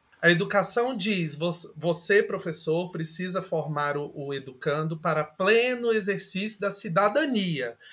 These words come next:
É essa a função da escola. Pra eu formar um indivíduo para a cidadania, ele tem que saber o que são direitos humanos.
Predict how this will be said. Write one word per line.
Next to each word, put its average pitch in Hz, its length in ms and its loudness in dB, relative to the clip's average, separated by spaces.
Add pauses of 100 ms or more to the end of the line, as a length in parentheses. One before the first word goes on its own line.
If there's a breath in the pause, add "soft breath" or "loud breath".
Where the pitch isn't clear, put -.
(180 loud breath)
É 233 160 8
essa 302 320 4
a 294 60 -6
função 233 420 -4
da 214 80 -2
escola. 135 500 -6 (440 soft breath)
Pra 202 240 6
eu 302 120 4
formar 214 480 0
um 180 80 -2
indivíduo 160 460 -2
para 139 140 0
a 135 40 -6
cidadania, 139 720 -4
ele 254 200 0
tem 359 340 -2
que - 80 -6
saber 175 300 0
o 160 80 -2
que - 80 -4
são 151 200 0
direitos 135 440 -6
humanos. 127 640 -12